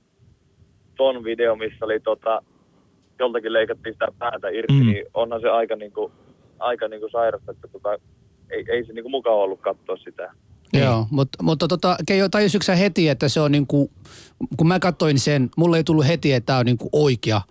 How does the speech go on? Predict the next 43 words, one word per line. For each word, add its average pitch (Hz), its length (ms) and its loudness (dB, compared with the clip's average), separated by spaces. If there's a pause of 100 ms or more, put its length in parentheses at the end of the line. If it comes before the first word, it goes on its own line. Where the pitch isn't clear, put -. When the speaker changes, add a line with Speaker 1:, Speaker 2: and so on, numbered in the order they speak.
(240)
Speaker 2:
Mulla 139 120 4
tuli 143 160 4
ensin 147 300 2
sellainen 127 380 4
fiilis, 123 340 2
että - 160 0
okei, 135 240 2
tää 127 120 2
on 127 80 4
joku 123 300 2 (220)
kauhuleffasta 123 800 2
pätkä. - 360 0 (400)
Mut 135 240 2
hetki, 185 420 0
hetki 185 300 2
menee 151 340 4
ennen 139 160 4
kuin 120 200 0
aivo 156 320 2
tajuaa, 113 540 2
että - 260 -6
se 147 100 0
mitä 139 200 2
sä 139 120 2
oot 131 180 -2
äsken 135 300 2
kattonut, 123 520 0
se - 100 2
oli 127 120 4
muuten 127 360 2
totta. 131 420 0 (400)
Se 147 120 0
kenen 143 280 2
pää 135 240 2
leikatin, 117 420 2
se 113 80 2
oli 123 180 4
oikean 139 440 2
ihmisen 120 440 2
pää, 120 200 2
mikä 110 220 0
äsken 110 260 0
leikatin. 107 420 2